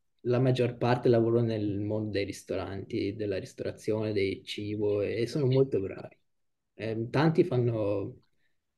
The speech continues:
ehm, buona carriera, iniziano, vabbè, lavando i piatti,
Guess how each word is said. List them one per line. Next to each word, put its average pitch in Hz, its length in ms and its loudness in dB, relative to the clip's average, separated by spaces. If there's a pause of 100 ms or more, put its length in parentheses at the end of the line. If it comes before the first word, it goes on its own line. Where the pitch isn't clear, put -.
(460)
ehm, 107 800 -6
buona 127 360 2
carriera, 110 460 4
iniziano, 113 640 2
vabbè, 98 360 0
lavando 95 340 -4
i 101 40 -4
piatti, - 760 -6